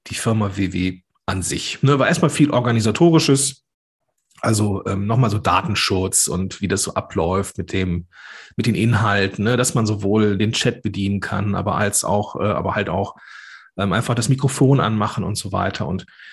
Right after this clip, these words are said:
mm, ja, dass, dass man da, ähm, einfach auch reinreden kann. Das, das war irgendwie eine schöne, fand ich eine schöne Runde, ne? Also auch man, man musste sich, äh, nicht zeigen, also man musste auch die,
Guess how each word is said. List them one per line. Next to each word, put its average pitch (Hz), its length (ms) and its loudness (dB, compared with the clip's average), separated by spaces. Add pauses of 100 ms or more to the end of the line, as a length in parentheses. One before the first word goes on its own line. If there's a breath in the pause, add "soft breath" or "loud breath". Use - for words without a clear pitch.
(260 loud breath)
mm, 117 240 -4
ja, 202 260 2
dass, 127 260 -2
dass 139 180 0
man 135 120 4
da, 120 400 4
ähm, 110 120 0
einfach 120 240 -4
auch 80 240 -4
reinreden 104 480 0
kann. 123 160 0
Das, - 180 0
das - 240 0
war 156 320 4
irgendwie 139 200 4
eine 147 80 6
schöne, 135 640 6 (100)
fand 185 160 2
ich 156 80 6
eine 147 80 4
schöne 156 280 4
Runde, 208 460 4
ne? 170 160 4
Also 135 200 2
auch - 160 -2
man, 127 200 0
man 123 160 2
musste 156 360 4
sich, 165 440 2
äh, 139 140 4
nicht 143 180 4
zeigen, 147 440 2
also 120 140 0
man 117 80 0
musste 135 220 0
auch 104 80 -4
die, 104 160 -2